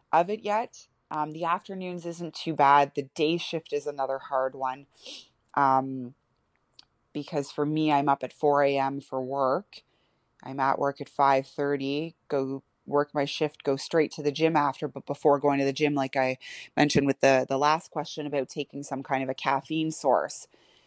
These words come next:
So I have to take it by a certain time, 'cause if I don't take it by four o'clock or so, me trying to go to bed again at eight, nine o'clock to get my, uh,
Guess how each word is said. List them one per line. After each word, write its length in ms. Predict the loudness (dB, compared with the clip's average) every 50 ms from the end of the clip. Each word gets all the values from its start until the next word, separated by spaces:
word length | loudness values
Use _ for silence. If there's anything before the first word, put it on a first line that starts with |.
| _ _ _ -20
So 280 | -6 -2 2 2 4
I 100 | 4 2
have 240 | 2 2 2 2 2
to 80 | 0 -8
take 260 | -6 -6 -6 -4 -2
it 160 | -2 -2 -2 _ 4
by 200 | 6 6 6 6
a 100 | 4 0
certain 400 | -4 -8 -8 -8 -10 -12 -16 -16
time, 640 | -6 -2 -2 0 0 0 0 0 -2 -4 -8 -10 -12 -14 -16 -16
'cause 140 | -16 -16 -10
if 100 | -4 -2
I 120 | 0 2
don't 220 | 2 0 -2 -4 -6
take 260 | -6 -6 -4 -4 -4
it 120 | -4 -2
by 320 | 0 2 4 4 2 2 -2
four 280 | -6 -6 -6 -4 -4
o'clock 400 | -4 -2 2 2 2 2 2 -2
or 80 | -8 -10
so, 300 | -10 -8 -6 -6 -8 -8 _ _ _ _ _ _
me 200 | -6 -6 -4 -4
trying 280 | -4 -2 -2 -2 -2 -2
to 60 | -2
go 140 | -2 0 0
to 80 | 0
bed 420 | 2 4 4 6 6 6 4 2 0
again 380 | -4 -6 -6 -6 -6 -6 -6
at 140 | -8 -10 -10 -10
eight, 240 | -12 -12 -10 -10
nine 200 | -8 -8 -8 -8 -10
o'clock 360 | -6 -4 -2 -2 -2 -4 _
to 100 | -14 -10
get 200 | -6 -6 -6 -6
my, 420 | -8 -8 -6 -6 -4 -4 -4 -4 -4
uh, 300 | -4 -4 -6 -6 -8